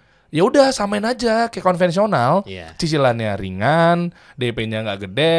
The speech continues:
Speaker 2: Hmm.
Speaker 1: harga jualnya nggak mahal,
Speaker 2: Hmm.
Speaker 1: ya kan?
Speaker 2: Oke.
Speaker 1: Nggak bisa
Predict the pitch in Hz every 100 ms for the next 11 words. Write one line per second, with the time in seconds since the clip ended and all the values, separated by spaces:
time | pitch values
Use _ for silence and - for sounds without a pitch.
0 | 165 95 92 - 127 131 120 131 117 107
1 | 110 104 104 98 90 143 160 160 170 175
2 | 185 180 90 196 - 110 107 156 - -
3 | 117 - 160 185 156 143